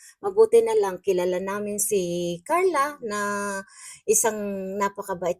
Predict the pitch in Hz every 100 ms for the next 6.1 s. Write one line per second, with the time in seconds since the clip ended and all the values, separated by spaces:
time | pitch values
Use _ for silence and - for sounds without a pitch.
0 | 196 190 277 302 269 262 - 214 - 196
1 | 440 - 392 196 196 190 392 392 359 175
2 | 175 180 196 190 190 180 180 180 - 190
3 | 185 180 180 175 175 _ - - - -
4 | 202 185 190 - 190 185 180 175 175 175
5 | 175 - 381 190 185 185 - - 311 294
6 | 277